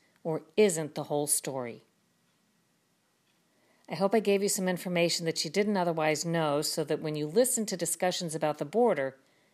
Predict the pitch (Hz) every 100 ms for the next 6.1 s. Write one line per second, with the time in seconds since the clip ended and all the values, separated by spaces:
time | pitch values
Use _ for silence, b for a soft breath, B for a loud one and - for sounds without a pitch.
0 | b 170 - - 196 202 185 160 - 170
1 | 147 151 143 - 143 123 - - - -
2 | _ _ _ _ _ _ _ b b b
3 | b - 254 311 285 220 190 190 180 190
4 | 214 196 170 214 196 170 151 156 147 -
5 | 190 185 165 147 139 - - 165 143 123